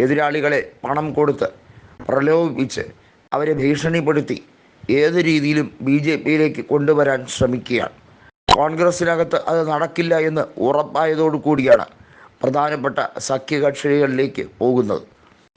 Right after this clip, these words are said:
കഴിഞ്ഞ നിയമസഭാ തെരഞ്ഞെടുപ്പ് നടന്ന ഉത്തർപ്രദേശ് രാഷ്ട്രീയത്തിൽ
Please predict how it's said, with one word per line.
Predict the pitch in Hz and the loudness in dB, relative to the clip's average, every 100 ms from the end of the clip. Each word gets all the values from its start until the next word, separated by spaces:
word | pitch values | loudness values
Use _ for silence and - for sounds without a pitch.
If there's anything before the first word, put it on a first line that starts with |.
| - - - - - | -20 -20 -20 -20 -4
കഴിഞ്ഞ | 147 170 190 160 - 131 | -2 2 0 0 -6 -4
നിയമസഭാ | 151 160 175 175 175 175 | -2 0 0 0 0 2
തെരഞ്ഞെടുപ്പ് | 170 165 165 160 156 | 0 2 0 0 -2
നടന്ന | 151 156 120 | 0 0 -2
ഉത്തർപ്രദേശ് | 135 - 151 - 147 160 - 135 | -2 -4 -4 -2 0 0 0 -2
രാഷ്ട്രീയത്തിൽ | 139 - 127 135 143 | -2 -2 -2 0 0